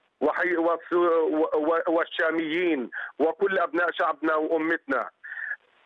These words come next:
أمريكا هي راعية الإرهاب. أمريكا اليوم التي تؤيد كل هذه الجرائم ضد شعبنا، ضد أمتنا، هي راعية الإرهاب. ولن ينعم السودان بالرخاء الاقتصادي،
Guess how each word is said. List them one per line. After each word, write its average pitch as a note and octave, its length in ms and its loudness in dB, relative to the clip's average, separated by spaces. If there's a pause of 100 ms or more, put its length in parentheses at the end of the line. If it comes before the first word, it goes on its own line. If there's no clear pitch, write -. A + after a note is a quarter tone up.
(160)
أمريكا E3+ 500 0
هي F3 100 2
راعية E3+ 460 2
الإرهاب. D3+ 500 0 (640)
أمريكا F#3 380 0
اليوم E3+ 640 0 (380)
التي F3 280 -2
تؤيد F#3 460 0 (140)
كل F3 580 0
هذه E3+ 280 2
الجرائم E3+ 640 0 (280)
ضد C3+ 220 0
شعبنا، F3 380 0
ضد E3 200 0 (100)
أمتنا، D#3+ 540 0 (340)
هي D3+ 140 2
راعية E3+ 500 2
الإرهاب. D3+ 480 0 (440)
ولن F3+ 600 2 (120)
ينعم F3 600 0
السودان F3 760 0
بالرخاء D#3+ 580 0
الاقتصادي، D#3 840 -2